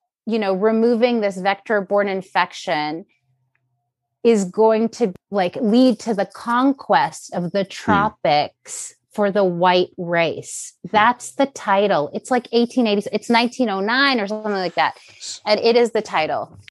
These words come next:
Speaker 2: Uh, so if those a-, are the roots of the concept of global health, you know, making the tropics cleaner and safer for white people to conquer, what is the legacy of that sort of mindset in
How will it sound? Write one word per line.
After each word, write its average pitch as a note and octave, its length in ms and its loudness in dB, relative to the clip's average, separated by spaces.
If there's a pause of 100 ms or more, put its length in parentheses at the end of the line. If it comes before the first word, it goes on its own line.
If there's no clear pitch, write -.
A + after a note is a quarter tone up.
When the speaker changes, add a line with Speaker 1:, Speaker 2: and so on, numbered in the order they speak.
(160)
Speaker 2:
Uh, E3+ 120 2 (100)
so F#3 480 4
if F3 220 0
those F3+ 500 4
a-, - 420 -4
are C#3 200 6
the B2+ 140 2
roots A2 500 0
of G#2+ 100 2
the A2 80 0
concept A#2 640 0
of F#2 180 -2
global D#2+ 360 -2
health, D2 440 -4
you A2+ 80 0
know, F#2 100 2
making A2 580 4
the G2+ 180 -4
tropics - 800 0 (180)
cleaner G#2 400 2
and G2 220 -2
safer F#2+ 480 0
for F#2 400 0
white F#2+ 300 -2
people G2+ 260 -6
to F#2+ 100 -8
conquer, A2+ 560 -2 (300)
what E3 160 4
is G3 120 2
the C#3+ 120 2
legacy B2 720 4
of F#2+ 280 -2
that G#2 340 0
sort A2+ 200 -2
of F#2+ 80 -2
mindset F#2+ 720 0
in A2 320 2